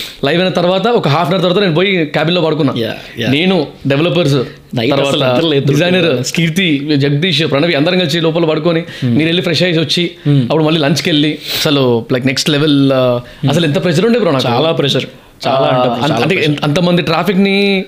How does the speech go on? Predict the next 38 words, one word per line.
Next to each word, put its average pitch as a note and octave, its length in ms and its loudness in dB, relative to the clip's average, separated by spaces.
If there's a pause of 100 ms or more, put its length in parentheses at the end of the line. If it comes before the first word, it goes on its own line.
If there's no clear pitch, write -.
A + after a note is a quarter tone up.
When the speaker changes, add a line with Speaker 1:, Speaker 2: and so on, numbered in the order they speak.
(140)
Speaker 1:
హోల్డ్ G3 200 2
చేస్తుంది F#3 240 0
వెబ్‌సైట్ E3 380 0
అనే D#3 300 0
దగ్గర D#3+ 280 0
నుంచి A3+ 480 0 (440)
భయం, D3 280 0
భయం, D#3+ 220 2
దడ, C#3+ 120 0
దడ F3+ 160 0
ఉండే F#3 160 2
ఆ E3 40 0
రోజు C#3 100 0
పొద్దున్న C3 260 0
నాకు. A#2+ 220 -6
Speaker 2:
యా, G#2 300 -6 (100)
యా. G#2 200 -4
So, B2 200 0 (1120)
so G#3+ 180 2 (340)
people A#3 420 2 (100)
overthink F3 400 0
first - 260 -2
of C3+ 80 0
all. A2 100 -2 (120)
Speaker 1:
యా. C3+ 120 0
Speaker 2:
ఈ, D3 40 -2
ఈ C3 480 0
ఎట్లా A#2+ 240 -2
ఉంటది, B2 760 0 (100)
ఆ, A#2+ 40 0
ఆ, A#2+ 300 -2 (180)
ఆ, A#2 720 -2
ఆ A#2 140 0
ఎఫెక్ట్ C#3+ 300 -4
ఏం C3+ 120 2
ఉంటది A#2+ 200 0
అంటే, C3+ 240 0
like, B2+ 380 -2